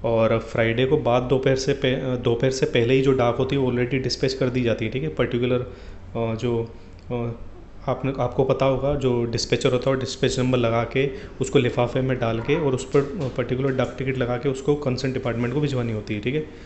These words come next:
मैंने क्या किया, उस दिन फ्राइडे था तो इस वजह से मैं, अ, डाक, अ, मैंने उस डाक का नंबर तो लगा दिया लेकिन मैं उसको,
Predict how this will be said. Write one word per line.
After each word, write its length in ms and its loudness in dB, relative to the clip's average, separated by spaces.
मैंने 200 4
क्या 120 6
किया, 260 4
उस 160 0
दिन 140 4
फ्राइडे 380 4
था 160 4
तो 140 6
इस 140 2
वजह 160 8
से 160 6
मैं, 360 6
अ, 1000 -2
डाक, 400 2
अ, 40 -4
मैंने 440 4
उस 260 0
डाक 540 4
का 80 6
नंबर 300 4
तो 120 6
लगा 220 8
दिया 180 4
लेकिन 260 4
मैं 200 4
उसको, 460 -2